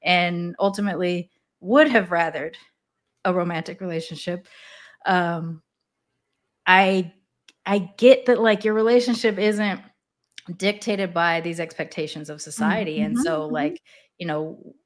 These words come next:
Speaker 1: I'm, I'm open to people having multiple partners as long as everybody's on board and everybody's informed and everybody's kept, you know,
Speaker 2: Yeah.
Speaker 1: sa-, you know, sexual health is, is safe and things like
Speaker 2: Yeah.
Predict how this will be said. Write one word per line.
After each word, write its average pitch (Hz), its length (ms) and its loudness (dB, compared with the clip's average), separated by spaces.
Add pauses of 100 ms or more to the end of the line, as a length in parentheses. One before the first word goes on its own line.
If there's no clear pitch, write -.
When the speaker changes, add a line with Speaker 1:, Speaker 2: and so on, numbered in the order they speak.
(160)
Speaker 1:
I'm, 160 520 -2
I'm 160 300 -6
open 180 380 0
to 180 100 -4
people 180 300 -4
having 170 240 2
multiple 170 320 -6
partners 165 360 -2
as 160 120 -8
long 165 180 -4
as 160 80 -8
everybody's 156 400 -4
on 151 160 -6
board 208 300 2
and 175 80 -6
everybody's 160 320 -4
informed 208 500 -4
and 160 100 -6
everybody's 156 380 -6
kept, - 300 -10 (100)
you 151 140 -12
know, 123 280 -10
Speaker 2:
Yeah. 151 140 -14
Speaker 1:
sa-, 185 380 -2 (100)
you 151 140 -8
know, 147 220 -8
sexual 151 420 -6
health 170 260 -2
is, 170 240 -8
is 175 160 -6
safe 170 220 -8
and 175 120 -6
things 160 120 2
like 123 100 4
Speaker 2:
Yeah. 120 60 -4